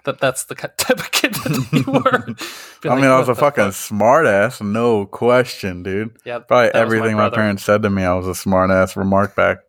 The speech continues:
Speaker 2: like, every single time. But, I mean, other than that, <laughs> not really. I was pretty well behaved.
Speaker 1: Yeah, no, I, uh, I got into a lot of shit.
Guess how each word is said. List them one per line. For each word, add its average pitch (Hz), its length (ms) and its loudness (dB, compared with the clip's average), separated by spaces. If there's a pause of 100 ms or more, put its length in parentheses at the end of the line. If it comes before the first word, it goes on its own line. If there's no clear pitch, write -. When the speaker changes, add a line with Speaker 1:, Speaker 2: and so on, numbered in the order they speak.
(600)
Speaker 2:
like, 98 160 2
every 101 240 2
single 98 220 -2
time. 95 340 0
But, 92 240 0 (160)
I 101 80 -2
mean, 98 380 -4 (260)
other 101 260 0
than 98 160 -4
that, 107 540 0
<laughs> - 0 -
not 107 240 4
really. 104 440 2
I 104 120 4
was 101 100 -4
pretty 107 220 0
well 101 240 2
behaved. 104 600 2 (2000)
Speaker 1:
Yeah, 117 200 -4 (220)
no, 120 220 -2 (140)
I, 120 160 -2
uh, 113 200 0 (160)
I 147 120 0
got 123 160 2
into 113 220 -2
a 110 40 0
lot 113 380 2
of 117 100 -4
shit. - 260 0